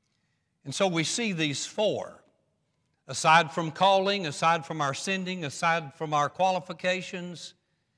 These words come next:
Now here's three things, and I'll, we'll be, we'll,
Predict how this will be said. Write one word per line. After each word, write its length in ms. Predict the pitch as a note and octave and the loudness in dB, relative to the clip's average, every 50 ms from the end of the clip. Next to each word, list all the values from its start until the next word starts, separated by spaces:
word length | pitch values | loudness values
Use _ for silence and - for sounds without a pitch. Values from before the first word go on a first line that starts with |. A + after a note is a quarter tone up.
| _ _ _ _ _ _ _ _ _ _ _ _ _ _ _ _ _ _ _ _ _ _ _ _ _ _ _ _ | _ _ _ _ _ _ _ _ _ _ _ _ _ _ _ _ _ _ _ _ _ _ _ _ _ _ _ _
Now 140 | - D#3 D#3+ | -4 -2 -2
here's 380 | D3+ D3+ F#3 F#3 D#3+ C3+ - - | 0 2 2 2 0 0 -4 -6
three 240 | - - E3 D#3+ D3 | -4 -2 0 0 0
things, 500 | - - C3 A2 F#2+ - _ - - - | -2 -6 -6 -6 -8 -14 _ -20 -20 -20
and 180 | G#2+ G#2+ A2+ | -16 -10 -8
I'll, 380 | A#2 B2 B2+ B2+ B2+ A#2+ - - _ _ - | -4 -2 -2 -2 -2 -4 -6 -12 _ _ -14
we'll 300 | B2+ A#2 A#2+ C3 C3+ B2+ | -10 -8 -4 -4 -4 -4
be, 260 | A#2+ B2 A#2+ A#2 A2 _ _ C3 | -4 -6 -8 -8 -10 _ _ -12
we'll, 160 | B2+ B2+ | -12 -12